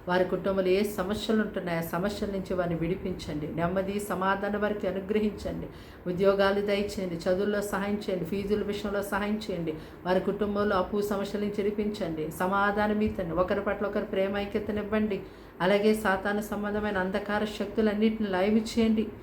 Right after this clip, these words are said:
నీ బిడ్డలకు మీరు తోడుగా, నీడగా ఉండండి ప్రభా. అయ్యా, వారి కుటుంబాల చుట్టూ నీ బలమైన కాపుదల దేవదూతలను కంచిగా వేసి కాపాడమని అడుగుచున్నాము. అలాగే తండ్రి నాయన, వాక్యాన్ని ప్రతిరోజు ధ్యానించేవారిగా,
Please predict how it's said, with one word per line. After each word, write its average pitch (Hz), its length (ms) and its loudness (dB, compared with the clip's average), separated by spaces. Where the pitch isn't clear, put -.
నీ 185 80 2
బిడ్డలకు 208 440 0
మీరు 208 160 2
తోడుగా, 208 500 2
నీడగా 208 460 2
ఉండండి 220 440 4
ప్రభా. 170 400 -4
అయ్యా, 180 260 4
వారి 180 180 2
కుటుంబాల 180 440 0
చుట్టూ 185 360 -6
నీ 180 120 -4
బలమైన 180 520 0
కాపుదల 180 640 0
దేవదూతలను 185 840 0
కంచిగా 214 440 4
వేసి 220 300 4
కాపాడమని 180 640 0
అడుగుచున్నాము. 151 680 -4
అలాగే 170 320 -2
తండ్రి 180 380 0
నాయన, 185 280 2
వాక్యాన్ని 185 500 2
ప్రతిరోజు 202 580 2
ధ్యానించేవారిగా, 202 960 2